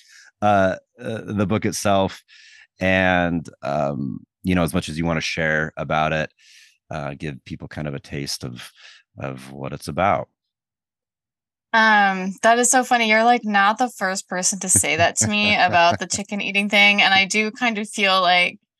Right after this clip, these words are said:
Speaker 2: maybe I'm doing something good <laughs> here
Speaker 1: Yes. <laughs>
Speaker 2: that I didn't necessarily intend. Like, like, I'm not, you know, like, I'm not a person who's, like,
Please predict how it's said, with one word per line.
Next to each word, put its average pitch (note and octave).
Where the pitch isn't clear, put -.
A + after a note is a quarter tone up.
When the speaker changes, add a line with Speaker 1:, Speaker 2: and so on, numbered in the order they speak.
Speaker 2:
maybe G#3+
I'm A#3
doing G#3
something A#3+
good G#3+
<laughs> F4+
here F4+
Speaker 1:
Yes. -
<laughs> -
Speaker 2:
that -
I F4
didn't C#4
necessarily B3+
intend. A#3+
Like, F#3+
like, A3+
I'm A#3+
not, A#3
you B3
know, G#3
like, G3
I'm A#3+
not C4
a G#3
person A3
who's, G3+
like, F3